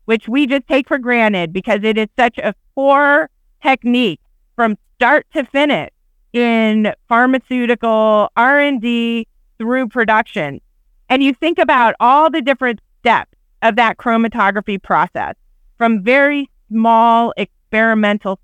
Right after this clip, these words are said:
scale in the lab to process size scale up for clinical trials,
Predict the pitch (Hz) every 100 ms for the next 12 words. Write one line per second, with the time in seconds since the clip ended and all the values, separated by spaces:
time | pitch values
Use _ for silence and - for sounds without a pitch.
0 | _ 202 185 175 175 - 185 185 170 165
1 | 156 143 135 208 _ _ _ _ 285 254
2 | - 294 294 311 302 277 262 - 240 233
3 | 233 - _ 233 220 214 208 185 151 -
4 | _ _ _ 233 - 247 233 220 202 196
5 | - 175 170 160 151 92